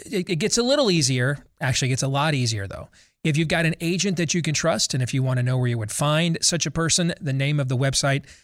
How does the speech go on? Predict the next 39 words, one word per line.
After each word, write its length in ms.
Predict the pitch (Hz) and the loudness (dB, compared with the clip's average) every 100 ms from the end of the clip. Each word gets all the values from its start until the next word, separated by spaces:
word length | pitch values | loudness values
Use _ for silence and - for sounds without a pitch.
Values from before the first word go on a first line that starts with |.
| _ - | _ 0
says 260 | 202 208 | 2 4
it 80 | 220 | 4
all. 260 | 202 202 165 | 6 6 4
Head 140 | 190 | 2
over 160 | 185 175 | 2 2
to 60 | |
real 240 | 165 175 185 | 2 2 2
estate 260 | - 175 | 0 0
agents 320 | 175 170 165 - | 0 0 -2 0
I 120 | 160 | -2
trust 320 | - 165 - | 2 2 2
dot 200 | 151 131 | 0 -2
com. 300 | - 175 185 | -2 -2 0
This 200 | 143 - | 0 -2
is 120 | 131 | -2
a 80 | 120 | -4
company 460 | 113 135 143 139 135 - - _ - | -4 -4 -2 -4 -4 -10 -20 _ -12
that 120 | 143 | -6
Glenn 220 | 143 143 | -2 0
Beck 220 | 143 143 | 2 0
and 80 | 135 | 0
his 100 | 135 | 0
associates 460 | 143 156 143 175 - | 0 0 0 0 0
started 260 | 151 139 | 0 0
a 60 | 123 | 0
few 120 | 135 | 0
years 220 | 123 156 | 0 0
ago 260 | 160 180 226 | 0 0 0
because 360 | 165 131 123 - | -2 -2 -2 -2
they 160 | 120 | -4
kept 240 | 113 113 123 | -2 -4 -2
running 240 | 123 123 | 0 0
into 160 | 135 135 | 0 0
real 180 | 143 | 0
estate 220 | 147 - 160 | 0 2 0
agents 240 | 170 180 | 0 0
they 80 | 214 | 2
couldn't 240 | 285 285 | 4 4
trust. 480 | - 180 185 - | 4 4 4 2